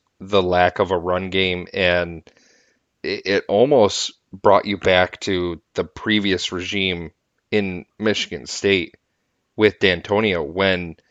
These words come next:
they just couldn't run the ball, and they just kept trying and kept trying and kept trying. I, I, I mean, Jalen Berger had thirteen rushes for twenty-seven yards. And, I, I, I mean,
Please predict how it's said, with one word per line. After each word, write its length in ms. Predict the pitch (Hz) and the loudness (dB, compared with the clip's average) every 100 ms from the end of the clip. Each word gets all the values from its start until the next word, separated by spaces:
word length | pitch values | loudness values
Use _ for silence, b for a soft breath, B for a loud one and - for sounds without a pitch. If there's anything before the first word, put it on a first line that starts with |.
| _ _ - | _ _ -2
they 120 | 98 | 0
just 260 | 101 98 - | 0 -4 -4
couldn't 320 | 123 104 - | -2 -2 -2
run 180 | 95 90 | -2 -2
the 80 | 85 | -2
ball, 400 | - 98 82 - | 2 4 4 0
and 160 | 90 87 | -4 -2
they 140 | 85 | -4
just 260 | - 80 - | -4 -8 -8
kept 260 | - - | -8 -6
trying 420 | - 95 92 87 | -2 0 0 -2
and 200 | - 85 | -6 -12
kept 260 | - 95 - | -4 -4 -4
trying 420 | - 92 87 80 - | -4 -2 -2 -6 -10
and 140 | 92 | -8
kept 260 | - 80 - | -6 -6 -2
trying. 460 | 98 90 82 76 _ b b b b | -2 0 -2 -6 _ b b b b
I, 140 | 90 - | -2 0
I, 140 | 92 - - | -4 -4 -4
I 100 | 104 | 0
mean, 380 | 110 104 95 87 _ _ _ _ - | 2 2 -2 -8 _ _ _ _ 0
Jalen 400 | 117 151 147 95 | 4 6 4 2
Berger 520 | 101 123 151 165 - _ _ | 2 4 2 0 -6 _ _
had 520 | - 113 98 92 104 _ _ _ _ _ _ - | 2 4 4 2 -4 _ _ _ _ _ _ -2
thirteen 580 | 135 160 - - 147 143 | 2 2 0 -6 -4 -2
rushes 500 | 101 104 - 139 143 | 2 2 2 -2 -4
for 280 | - - 98 | -10 -6 -6
twenty-seven 1120 | - - 98 110 113 113 101 - 92 85 82 | -8 -8 0 2 0 -8 -6 -2 -2 -2 -6
yards. 640 | 80 73 - - - - - _ _ _ _ - | -6 -6 -8 -12 -12 -12 -16 _ _ _ _ -2
And, 580 | 113 113 107 101 92 - _ - | 4 6 6 4 -2 -12 _ 2
I, 140 | 123 - | 2 4
I, 160 | 131 - | 2 2
I 60 | 123 | -2
mean, 380 | 123 117 107 | 0 0 -2